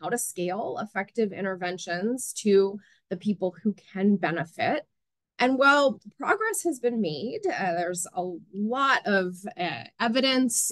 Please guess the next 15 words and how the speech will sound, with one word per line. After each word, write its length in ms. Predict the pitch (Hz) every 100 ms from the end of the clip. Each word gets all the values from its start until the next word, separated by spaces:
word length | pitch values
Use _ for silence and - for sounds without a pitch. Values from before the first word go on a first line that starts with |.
| -
and 200 | 185 180
increased 420 | 214 220 233 208
attention 540 | 160 - 330 311 330 285
to 100 | 269
implementation 680 | 247 254 247 233 254 233 240
research 500 | 226 220 233 196 214
over 160 | 180
the 140 | 170 196
past 560 | _ 208 214 - -
ten 220 | - 214 214
to 100 | -
twenty 320 | - 185 180
years 560 | - 185 175 175 - -
in 120 | 165
particular, 880 | 165 - 403 - 381 302 247 202